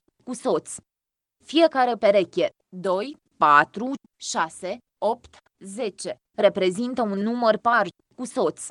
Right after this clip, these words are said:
Ultima stea nu are pereche. Spunem că numărul unsprezece este un număr impar, fără soț. Numerele unu, trei, cinci,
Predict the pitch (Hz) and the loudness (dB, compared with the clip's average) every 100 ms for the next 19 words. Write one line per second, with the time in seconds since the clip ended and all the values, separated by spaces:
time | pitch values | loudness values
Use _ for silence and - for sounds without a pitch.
0 | - _ _ _ _ _ 269 320 220 220 | -20 _ _ _ _ _ 0 0 0 0
1 | 190 190 - 233 226 330 381 320 302 - | 0 0 2 2 2 4 6 6 4 4
2 | 196 - 165 147 _ _ _ _ _ - | 2 0 -4 -4 _ _ _ _ _ -20
3 | - 262 302 294 285 233 202 226 240 214 | -14 -8 -4 -4 -2 0 0 0 -2 -2
4 | 220 214 202 208 - 214 196 202 185 247 | -2 -6 -6 -8 -6 -2 0 0 0 0
5 | 294 285 220 190 190 190 196 185 233 254 | 0 -2 2 2 0 -4 0 0 -2 0
6 | 254 269 262 _ _ - 320 320 311 254 | 2 2 -2 _ _ -4 2 2 2 0
7 | - - - _ _ _ _ _ 185 190 | -2 -4 -18 _ _ _ _ _ -6 0
8 | 226 220 208 190 185 160 143 _ - 170 | 4 6 6 2 -2 -8 -12 _ -2 2
9 | 185 226 _ - - 247 190 - | 2 -2 _ -10 -6 -4 -4 -6